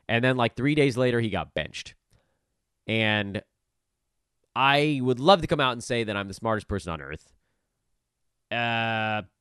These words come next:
but I'm not. I'm not. I mean, maybe I am, but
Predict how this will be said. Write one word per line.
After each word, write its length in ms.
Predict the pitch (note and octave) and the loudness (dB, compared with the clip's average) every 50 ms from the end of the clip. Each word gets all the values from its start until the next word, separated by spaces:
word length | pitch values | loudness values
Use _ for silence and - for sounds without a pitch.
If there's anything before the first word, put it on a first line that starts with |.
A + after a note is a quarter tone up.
| _ _ _ _ _ _ _ _ _ _ _ _ _ _ - | _ _ _ _ _ _ _ _ _ _ _ _ _ _ -14
but 320 | D3 D3 C#3 C#3 F#3 F#3 | -10 -6 -2 2 4 4
I'm 80 | E3+ D#3 | 4 4
not. 200 | D3 G#2 - - _ _ _ _ _ _ _ _ _ _ _ _ _ _ _ _ _ _ _ - - | 2 -2 -2 -4 _ _ _ _ _ _ _ _ _ _ _ _ _ _ _ _ _ _ _ -4 -4
I'm 100 | A#2 A2 | -2 -2
not. 140 | D#2 C#2 - | -4 -4 0
I 60 | - F3 | 2 2
mean, 160 | A3 A3+ A3+ | 4 4 4
maybe 220 | C#4 D#4 - F3+ | 2 2 4 4
I 100 | C3+ G#2+ | 4 2
am, 300 | F#2 F#2 F2 F2+ G#2 - _ - | 2 -4 -8 -10 -12 -14 _ 2
but 220 | - D3+ C#3 - | 4 4 4 2